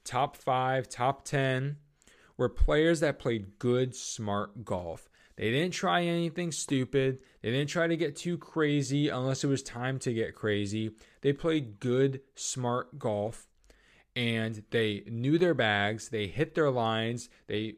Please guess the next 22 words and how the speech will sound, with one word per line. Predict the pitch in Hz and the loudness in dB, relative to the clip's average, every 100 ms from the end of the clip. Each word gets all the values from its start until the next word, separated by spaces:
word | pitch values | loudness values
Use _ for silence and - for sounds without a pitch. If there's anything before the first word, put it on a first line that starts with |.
| - | -14
had | - 113 110 101 | -4 -2 -2 -4
great | 107 117 127 | -2 0 0
release | 156 147 139 - | 0 2 2 0
angles. | 117 104 98 98 104 - - _ _ _ _ _ _ _ _ _ - - | -2 0 0 0 0 -4 -10 _ _ _ _ _ _ _ _ _ -20 -4
Just | 127 - - _ _ _ _ | -2 -2 -8 _ _ _ _
basically | - 143 143 117 107 107 _ | 0 0 0 -2 -4 -6 _
perfect, | - 127 123 113 - _ | 6 6 2 -4 -8 _
flawless | - 110 104 107 - | -6 -4 -2 -4 -4
golf | 101 98 - | -4 -4 -4
for | 104 | -4
an | 98 | -4
entire | 95 - 95 92 | -6 -4 -4 -4
weekend. | 90 117 107 - - _ - - - - | -4 -6 -6 -10 -14 _ -20 -20 -20 -2
So | 143 123 | 4 6
I | 151 | 6
really | 160 127 139 147 147 147 - | 4 6 8 8 8 2 -2
enjoyed | 123 117 113 117 117 120 113 - _ | -4 -2 2 4 4 2 -2 -16 _
watching | - 113 120 - 120 | 0 2 2 0 0
that, | 110 107 - | 0 -2 -2
uh, | 107 | -2
tournament | 98 - 131 127 127 | -2 -2 -2 -2 -4
coverage. | - 123 120 123 120 117 | -2 0 4 4 4 0